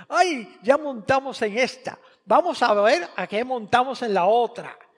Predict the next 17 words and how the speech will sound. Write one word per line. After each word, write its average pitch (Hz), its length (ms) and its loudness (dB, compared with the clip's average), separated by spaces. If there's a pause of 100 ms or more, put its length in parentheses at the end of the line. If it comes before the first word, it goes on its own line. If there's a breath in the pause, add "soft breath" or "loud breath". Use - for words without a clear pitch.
(360 soft breath)
Es 220 200 -4
un 311 260 -8
parque 330 500 2
de 262 120 4
diversiones. 196 1300 -6 (2000)
Hasta 151 400 -8
que 151 140 -12
el 135 80 -8
momento 175 500 -14
llega 185 640 -14 (640)
que 139 120 -8
una 156 220 -8
de 135 220 -10
divers-, 131 380 -16
de 147 120 -10
las 135 160 -10
diversiones 131 880 -16